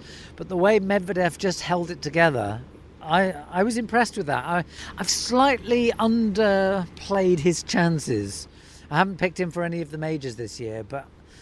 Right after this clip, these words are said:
I have to say I was impressed. How much I'm ever gonna give that much credence to events the week before a slam, I don't know. But I did think he was looking very good.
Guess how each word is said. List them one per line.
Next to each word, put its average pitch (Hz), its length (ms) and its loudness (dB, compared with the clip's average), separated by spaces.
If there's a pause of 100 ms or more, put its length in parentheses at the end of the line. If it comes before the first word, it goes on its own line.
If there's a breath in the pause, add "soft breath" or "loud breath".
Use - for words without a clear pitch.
(600 loud breath)
I 160 80 -2
have 185 180 2
to 170 80 -4
say 175 200 4
I 156 200 8
was 151 300 4
impressed. 147 720 2 (360 loud breath)
How - 300 0
much 185 260 -2
I'm 160 160 -4 (140)
ever 127 440 0 (680)
gonna 139 180 2
give 127 300 2
that 151 200 0
much - 600 -6
credence 139 560 2
to 139 460 0 (320)
events 147 480 2
the 139 120 4
week 135 340 2
before 135 360 2
a 127 60 2
slam, 123 500 0
I 131 100 -2
don't 127 260 0
know. 117 340 0 (580 loud breath)
But 156 100 4
I 160 60 8
did 151 180 -2
think 151 180 4
he 143 120 2
was 127 120 0
looking 123 240 -2
very 113 220 -2
good. 104 220 -4